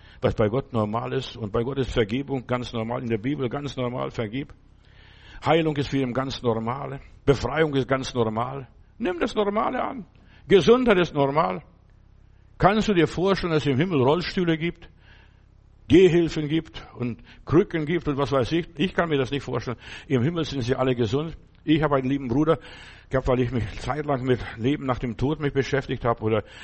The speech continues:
Scheintod oder Koma und vieles andere mehr, weil ich das in meinem Dienst alles hatte und hab, wollte mehr wissen. Dann habe ich einen Bruder gehabt,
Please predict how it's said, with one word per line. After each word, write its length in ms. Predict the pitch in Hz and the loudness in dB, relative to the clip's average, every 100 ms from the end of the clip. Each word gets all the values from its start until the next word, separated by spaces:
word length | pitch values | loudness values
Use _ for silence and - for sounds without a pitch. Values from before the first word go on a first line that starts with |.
| - - - - - - - | -18 -20 -20 -20 -20 -20 -12
Scheintod 540 | - 127 147 143 147 131 | -2 -2 -2 0 0 2
oder 180 | 113 107 | 2 0
Koma 380 | - 147 147 | 0 0 0
und 220 | 131 120 98 | -2 -2 -2
vieles 240 | 151 127 | -2 -2
andere 200 | 131 123 | -2 0
mehr, 120 | 131 | 2
weil 100 | 127 | 2
ich 80 | 127 | 2
das 160 | 139 117 | 0 0
in 80 | |
meinem 240 | 120 117 110 | -2 -2 -2
Dienst 260 | 131 139 | -2 -2
alles 240 | 139 135 113 | -2 -4 -2
hatte 280 | 127 123 107 - - - | -4 -4 -8 -18 -20 -14
und 160 | - 107 | -6 -2
hab, 120 | 110 101 117 | -4 -2 0
wollte 180 | 107 | 0
mehr 180 | 107 120 | 0 -2
wissen. 220 | 127 117 | -4 -6
Dann 100 | 110 | -4
habe 140 | 113 117 | -2 -2
ich 60 | |
einen 100 | 120 | -2
Bruder 240 | 104 135 131 | -2 -2 0
gehabt, 260 | 120 117 | 0 -4